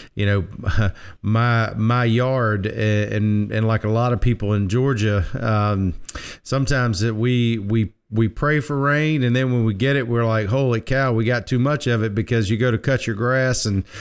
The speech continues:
you know, you, you wind up seeing tire tracks through your lawn because it's still, you know, it's, it's still wet. So, uh, we've, we've been, we've been enjoying the weather. The kids have been getting outside, which is,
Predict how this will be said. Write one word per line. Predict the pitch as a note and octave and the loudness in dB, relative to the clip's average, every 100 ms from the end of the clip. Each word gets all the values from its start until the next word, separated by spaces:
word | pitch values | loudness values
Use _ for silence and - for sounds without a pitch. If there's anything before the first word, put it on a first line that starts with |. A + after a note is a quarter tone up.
| - - | -18 -6
you | G#2+ | -2
know, | A2 | 0
you, | A2 A2+ | 2 2
you | A2 A2+ | 0 0
wind | A#2 C3 | 0 0
up | B2 - | 0 -2
seeing | C3+ B2+ A#2 G2+ | -2 0 0 -2
tire | - C3+ C3+ | 0 0 0
tracks | A#2+ C3 A#2 - | 0 -2 -2 -4
through | C3+ B2+ | -2 0
your | A2+ A2+ | 2 2
lawn | C3+ C3 A#2 A2+ | 0 0 2 0
because | A2 B2 G#2 | 0 0 0
it's | A2+ G#2+ | 0 -2
still, | - B2+ B2 A#2 A2 | -4 -2 0 0 0
you | A2 | -2
know, | G#2+ G2+ | 0 0
it's, | G#2 - | -2 -2
it's | G2 G2+ | -2 -2
still | - B2+ B2 A2 | -2 0 0 2
wet. | G#2 C3 A2+ - | 2 0 0 -2
So, | - G2 F#2 - - - - | -2 -2 -2 -6 -16 -16 -6
uh, | G2+ G2+ G2+ | -2 0 0
we've, | B2 C3+ - - | 0 0 -2 -4
we've | A2 C3+ | -2 0
been, | B2+ C#3 C3+ B2+ B2 | 0 0 2 0 0
we've | A2 C3 | 2 0
been | C3+ C#3 | 2 0
enjoying | B2+ B2 C3+ C3+ | 2 0 2 0
the | |
weather. | B2+ C3+ C3+ C#3 | 2 2 2 0
The | A#2 | -2
kids | - C3+ A#2+ | 0 -2 0
have | A#2 | 0
been | C3 B2 | 2 2
getting | B2+ B2+ | 0 2
outside, | B2+ A#2 B2+ B2+ B2+ B2+ | 0 0 0 2 2 2
which | A2+ A2 | 0 2
is, | G#2+ G2+ | 0 0